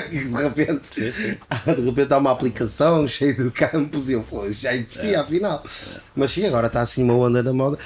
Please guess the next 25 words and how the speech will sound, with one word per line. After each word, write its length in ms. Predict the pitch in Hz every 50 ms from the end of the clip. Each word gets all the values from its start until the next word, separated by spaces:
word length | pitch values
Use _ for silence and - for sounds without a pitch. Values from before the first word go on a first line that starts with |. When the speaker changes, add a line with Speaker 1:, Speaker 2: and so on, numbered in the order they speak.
| - - -
Speaker 1:
Eu 120 | 170 170
fui 140 | - 190 196
jogar 180 | 165 160 202 180
uma 140 | 170 165 143
vez, 360 | 131 127 165 196 196 - - - - - - - - - - - - -
já 200 | 113 95 120 113
dá 160 | 107 113 110 -
para 480 | - 120 110 110 110 107 107 107 107 101 98 95 - - - - - -
Speaker 2:
Para 80 | - 98
experimentar. 520 | - 104 98 95 92 - 92 92 101 127
Speaker 1:
É, 300 | - 107 98 101 113 131
para, 340 | 139 - - 90 92 95 - - - - -
para 100 | - 104
três 220 | 101 - 104 98 92
meses. 360 | 98 98 117 139 151 - - - - - -
Speaker 2:
<laughs> 300 | 240 202 - - 302 - - - - - - - - -
Speaker 1:
Mas 200 | 170 143 127 117 135
ali 180 | 131 131 135 135
o 40 |
Deca 320 | 127 131 131 143 - 170 156
já 180 | 143 165 165 156
virou 720 | 160 165 160 165 165 165 170 175 180 180 180 180 185 185
aficionado 600 | 165 - 170 160 - - 214 262 277 208 156 147
da 100 | 160 156
situação. 560 | - - 160 - 170 165 - 190 165 147 143